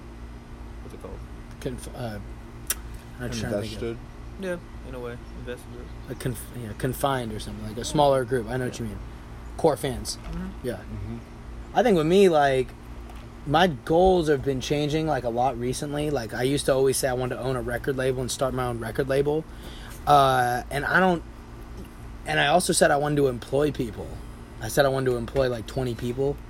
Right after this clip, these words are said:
Speaker 2: I don't know if I wanna do that anymore as much, 'cause I kind of am getting really sick of dealing with people.
Speaker 3: Hmm.
Speaker 2: And I really like doing all the solo stuff I've been doing. Like,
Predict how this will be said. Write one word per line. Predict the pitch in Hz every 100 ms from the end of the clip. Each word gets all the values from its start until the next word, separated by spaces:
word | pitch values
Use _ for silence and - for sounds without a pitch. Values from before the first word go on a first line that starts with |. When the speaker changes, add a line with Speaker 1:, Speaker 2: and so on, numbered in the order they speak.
| - - - -
Speaker 2:
I | 147
don't | 190
know | 185
if | 175
I | 160
wanna | 147
do | 131 147
that | 165
anymore | 156 143 131
as | 123
much, | 120 117 98 -
'cause | 131
I | 123
kind | 113 147
of | 139 131
am | 123
getting | 120 131 120
really | 135 131
sick | - 135
of | 120 110
dealing | 127 123
with | 110
people. | 117 104 92 - - -
Speaker 3:
Hmm. | 127 117 135
Speaker 2:
And |
I | 131
really | 120 143 151 147
like | 135 131 117
doing | 135 131
all | 127 120
the |
solo | 120 131 127 131
stuff | - 147 143
I've | 139
been | 147
doing. | 147 156 151
Like, | 123